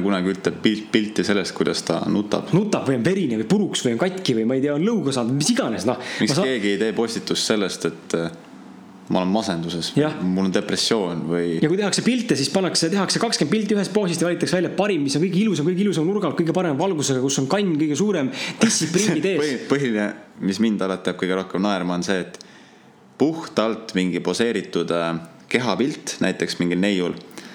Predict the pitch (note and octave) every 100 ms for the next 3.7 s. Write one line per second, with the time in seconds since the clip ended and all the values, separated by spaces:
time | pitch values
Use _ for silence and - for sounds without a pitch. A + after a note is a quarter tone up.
0 | - - - - F#2 F#2 F#2+ F#2 G2+ F2+
1 | E2+ E2+ E2 E2+ E2 - C#3+ D3 - C3+
2 | A2 G#2 A#2+ G#2+ G#2+ C3 A#2 - G#2 G#2
3 | A3+ - G3+ F3 C3 G2 -